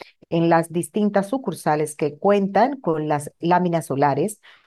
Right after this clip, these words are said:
una cantidad suficiente para cubrir un cuarenta y un por ciento del total de la energía que requieren. Desde dichas oficinas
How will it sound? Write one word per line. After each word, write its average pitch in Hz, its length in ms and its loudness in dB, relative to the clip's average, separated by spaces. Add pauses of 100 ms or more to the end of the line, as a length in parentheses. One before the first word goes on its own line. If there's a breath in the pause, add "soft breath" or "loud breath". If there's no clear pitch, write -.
(120)
una 311 260 2
cantidad 170 360 2
suficiente 160 680 -4
para 147 280 2
cubrir 160 340 2
un 214 140 0
cuarenta 247 340 0
y 185 120 0
un 208 80 -2
por 208 160 -4
ciento 190 400 0
del 165 160 2
total 156 320 0
de 156 80 0
la 147 80 0
energía 143 520 -2
que 143 120 -4
requieren. 131 640 -6 (480)
Desde 160 260 0
dichas 214 580 0
oficinas 185 760 -2